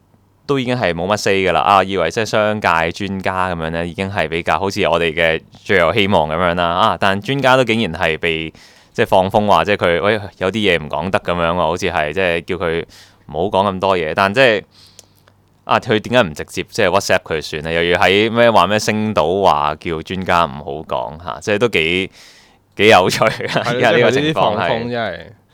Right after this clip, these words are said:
Speaker 2: 係咯，你又唔知佢真唔真喎。消息人士已經濫用到一個地步咧。
Speaker 1: 係啦，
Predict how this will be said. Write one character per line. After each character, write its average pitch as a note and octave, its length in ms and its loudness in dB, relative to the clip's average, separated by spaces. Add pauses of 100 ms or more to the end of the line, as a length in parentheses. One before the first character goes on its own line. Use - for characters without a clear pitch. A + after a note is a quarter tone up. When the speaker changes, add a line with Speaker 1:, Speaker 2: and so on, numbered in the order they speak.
(300)
Speaker 2:
係 G#2 120 -10
咯， G#2+ 180 -10
你 D3 80 -4
又 C3+ 80 4
唔 A#2 80 -4
知 D3+ 140 0
佢 B2 40 0
真 C3 200 -2
唔 G2 40 -10
真 A#2 220 -2
喎。 F#2 180 -6
消 - 160 -6
息 D#3 100 -4
人 F2 220 -8
士 F#2 140 -12
已 F2+ 40 -8
經 G#2+ 100 -6
濫 G#2 260 -4
用 F#2+ 160 -8
到 G2+ 100 -6
一 G#2+ 60 -4
個 A2 80 -6
地 G2+ 100 -8
步 A2 60 2
咧。 - 20 4
Speaker 1:
係 - 40 6
啦， G#2 60 4